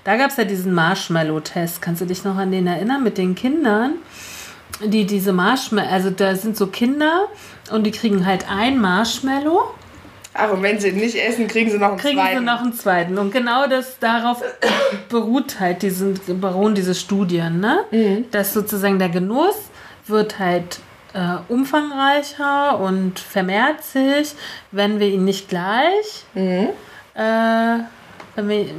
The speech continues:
Speaker 1: wenn wir ihn nicht gleich nehmen, sondern ihn aufschieben und später machen.
Speaker 2: Mhm.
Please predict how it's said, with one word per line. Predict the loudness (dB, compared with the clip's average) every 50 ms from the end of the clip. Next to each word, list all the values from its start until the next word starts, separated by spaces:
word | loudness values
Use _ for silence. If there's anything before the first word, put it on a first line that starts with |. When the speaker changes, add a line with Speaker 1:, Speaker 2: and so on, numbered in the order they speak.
| -6 -4 -4 -2
Speaker 1:
wenn | -2 -2 0
wir | 0 0 0
ihn | 0 0
nicht | -2 -4 -2
gleich | 0 0 0 0 0 -2
nehmen, | -2 0 2 2 4 4 2 2 0 -4 -12 -20 -20 -20 -20 -20 -20 -20 -20 -20 -20 -20 -20 -20 -10
sondern | -6 -2 0 2 2 2
ihn | 2 0 2
aufschieben | 2 4 4 2 2 -2 -2 0 2 2 4
und | 2 2 0 -2
später | -2 -2 -2 -2 -2 -4 -8 -10 -10
machen. | -10 -12 -10 -6 -4 -2 -2
Speaker 2:
Mhm. | -2 0 -2 -2